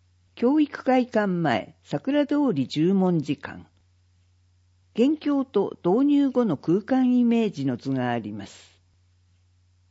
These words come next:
現況。教育会館前方向、桜通り十文字方向、ともに片側二車線で直進のみ。両方向とも歩道寄りに自転車道があります。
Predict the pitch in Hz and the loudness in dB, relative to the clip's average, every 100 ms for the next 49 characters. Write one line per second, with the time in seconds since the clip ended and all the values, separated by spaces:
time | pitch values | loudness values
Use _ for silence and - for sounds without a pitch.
0 | _ 226 277 277 - 208 165 - - _ | _ 0 2 0 0 2 4 0 -6 _
1 | _ _ _ _ _ - 262 302 285 - | _ _ _ _ _ -6 -2 0 -2 -4
2 | - 262 247 - 233 220 214 185 180 - | 0 0 2 0 0 2 0 0 0 2
3 | 160 131 - 123 113 107 _ - 151 247 | 0 0 -4 -4 -6 -8 _ -10 -6 -2
4 | 285 277 294 269 165 - 151 190 214 208 | -2 -2 -2 -2 -2 -2 0 2 2 0
5 | 185 175 156 156 123 - 120 113 107 - | 0 -2 2 4 2 -2 -6 -6 -8 -16
6 | - 147 135 131 120 - _ _ _ - | -6 -4 -2 -4 -6 -10 _ _ _ -8
7 | - 254 285 285 226 202 208 202 135 123 | -4 -2 0 0 0 -2 -4 -2 -2 -2
8 | 110 101 - 127 - - 240 233 175 165 | -4 -6 -10 -16 -16 -4 0 0 2 0
9 | 110 - _ _ _ _ _ _ _ _ | -2 -8 _ _ _ _ _ _ _ _
10 | - 190 277 302 320 302 277 151 156 151 | -6 2 2 4 4 2 2 4 4 4
11 | 127 117 - 151 160 190 185 165 147 139 | -2 -4 -8 -2 4 6 6 6 4 0
12 | 127 - - 139 220 294 285 285 196 147 | -2 -6 -14 0 2 2 0 0 2 2
13 | 120 120 123 113 107 98 - _ | 0 -2 -4 -6 -12 -16 -20 _